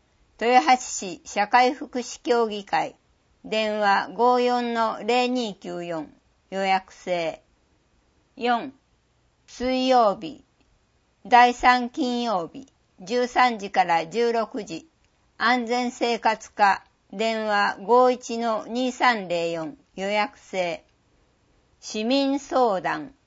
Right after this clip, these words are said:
月曜日から金曜日、九時から十六時三十分。安全生活課、電話五一の二三零零。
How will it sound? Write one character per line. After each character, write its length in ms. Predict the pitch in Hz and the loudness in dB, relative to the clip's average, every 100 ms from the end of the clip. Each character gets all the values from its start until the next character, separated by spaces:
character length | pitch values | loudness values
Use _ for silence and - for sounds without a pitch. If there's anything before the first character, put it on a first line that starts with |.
| _ _ _ _ - | _ _ _ _ -6
月 300 | 202 202 262 | -6 -4 -2
曜 260 | 277 254 | 2 2
日 140 | 214 202 | 2 0
か 140 | 196 | 2
ら 160 | 185 190 | 2 0
金 320 | - 240 240 | -4 -2 0
曜 260 | 226 185 175 | 0 -2 -4
日、 220 | 165 _ - | -16 _ -6
九 140 | 269 | -4
時 120 | 226 | -4
か 140 | 233 196 | 0 2
ら 160 | 175 | 2
十 220 | 170 254 | 2 2
六 260 | 247 254 220 | 4 4 0
時 120 | 196 | -10
三 320 | - 208 208 185 | -2 -2 -2 -4
十 140 | 190 _ - | -10 _ -14
分。 220 | 110 - _ _ _ _ _ - | -14 -14 _ _ _ _ _ -2
安 260 | 226 254 233 | 2 2 2
全 260 | 247 254 | 0 0
生 280 | - 240 233 | 0 0 2
活 320 | 226 214 - | 0 -2 -4
課、 320 | - 196 - _ _ _ _ - | 2 2 2 _ _ _ _ -14
電 340 | 190 226 233 226 | -2 0 0 2
話 280 | 214 208 | 2 2
五 260 | 196 240 254 | 4 6 6
一 240 | 262 269 | 4 -2
の 220 | 240 233 220 | -4 -2 -2
二 260 | 254 269 | -2 -2
三 340 | - 254 214 185 | 0 0 0 -2
零 280 | 190 185 | 0 0
零。 280 | 180 165 147 | -2 -4 -6